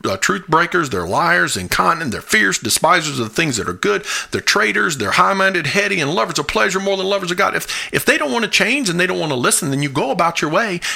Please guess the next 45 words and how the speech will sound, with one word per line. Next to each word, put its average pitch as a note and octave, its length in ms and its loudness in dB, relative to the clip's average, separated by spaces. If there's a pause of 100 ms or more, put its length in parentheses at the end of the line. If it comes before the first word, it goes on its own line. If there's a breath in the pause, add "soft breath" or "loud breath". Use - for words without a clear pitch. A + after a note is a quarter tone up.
and C3+ 120 0
you C3+ 60 -4
continue E3+ 640 0
to C3+ 200 0
preach - 320 -2
the B2+ 80 0
gospel G#2+ 380 -2
until F3+ 200 0
we G#3 100 -2
find E3 280 0
someone F#3+ 260 -2
who A3+ 100 -4
does. F#3+ 580 -2 (360 loud breath)
Because E3+ 220 0
where A#3+ 220 -2
sin - 360 4
does A#3+ 160 0
abound, G3 360 0
the F#3+ 60 -2
grace E3 240 2
of G3 80 -4
God F#3+ 220 0
does G#3 160 -2
much C4 280 0
more D3 260 0
abound. A#2 520 -4 (480 loud breath)
It's - 140 0
just A#3+ 180 0
this A3 160 0
idea C3 720 0
that A2+ 220 -4
we C#3 100 -2
have D#3 380 0
to D#3 80 -4
get D3 200 0
away B2+ 320 0
from, F2 540 -6 (420 loud breath)
um, F#2 440 -2
putting G3 280 -2
ourselves A#2+ 520 -2
in A#2 120 -2
a G#2+ 60 -2
position G#2+ 520 0
to A2 80 -6
where G#2 280 -4